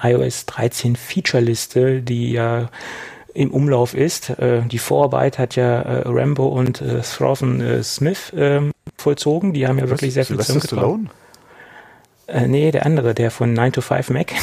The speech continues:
Speaker 1: <laughs> Und, ähm, der Kollege Gurman, der war ja, glaub ich, vorher auch bei Nine to Five Mac, ist jetzt ja nach, äh, vor ein paar Jahren nach Bloomberg gewechselt.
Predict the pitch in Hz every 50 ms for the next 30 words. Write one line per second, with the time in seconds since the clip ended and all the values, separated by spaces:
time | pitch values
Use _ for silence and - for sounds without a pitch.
0 | - - - - - - - - - - - - - - - - - - - 139
1 | 135 135 131 - - 139 127 131 127 131 131 131 131 - - _ _ _ _ _
2 | _ - _ _ - _ _ _ _ _ _ _ _ _ _ - 180 147 135 127
3 | 123 123 120 123 123 127 131 135 131 123 123 - - - 127 127 127 123 123 123
4 | 117 123 120 127 143 151 170 180 160 120 113 120 127 127 123 127 120 120 - -
5 | - 127 123 123 139 170 - - 117 113 110 104 107 _ - - - - - 117
6 | 107 - - 131 143 - - - 123 - - - - - 123 123 120 117 113 -
7 | - - 131 117 110 - - 117 117 - - 120 117 117 117 120 120 120 117 117
8 | 110 107 - _ - 160 170 156 139 127 123 - - - - 123 113 120 123 -
9 | - - 151 165 180 -